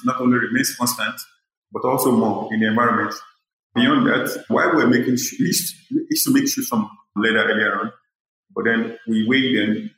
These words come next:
before they are being dispatched. And so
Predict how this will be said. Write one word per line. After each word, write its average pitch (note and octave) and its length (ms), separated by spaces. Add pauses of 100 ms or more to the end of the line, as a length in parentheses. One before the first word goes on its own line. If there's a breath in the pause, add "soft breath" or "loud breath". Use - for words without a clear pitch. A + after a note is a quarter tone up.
(100)
before A2+ 720 (380)
they G#2+ 60
are A2+ 100
being A#2 180
dispatched. - 360 (640)
And A2+ 100
so A#2+ 140